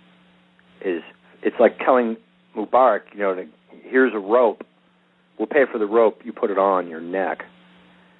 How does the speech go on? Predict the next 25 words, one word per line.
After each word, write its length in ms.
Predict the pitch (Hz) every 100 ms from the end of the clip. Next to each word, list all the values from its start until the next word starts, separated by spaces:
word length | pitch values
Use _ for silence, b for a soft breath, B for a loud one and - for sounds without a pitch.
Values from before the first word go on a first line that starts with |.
| b b _ _ _ -
And 80 |
at 60 | 113
the 100 | -
same 140 | 147 127
time, 220 | 135 127
we 120 | 110 -
frighten 260 | 127 107 104
most 220 | 104 -
of 60 |
our 120 | 95 82
third 180 | 104 95
world 260 | 95 92 85
allies. 340 | 76 64 - - - _ _ - _ _ _ _ _
If 120 | - 107
we'll 100 | 95
throw 140 | 107 98
Mubarak 500 | 95 98 95 98 104
under 140 | 95
the 80 | 87
bus, 260 | - 90 - - _ _ _ _ _ _ _ _
what 200 | 110 110
alliance 380 | 95 95 95 87 -
will 120 | 92
we 160 | 90 85 -
honor? 340 | 95 87 85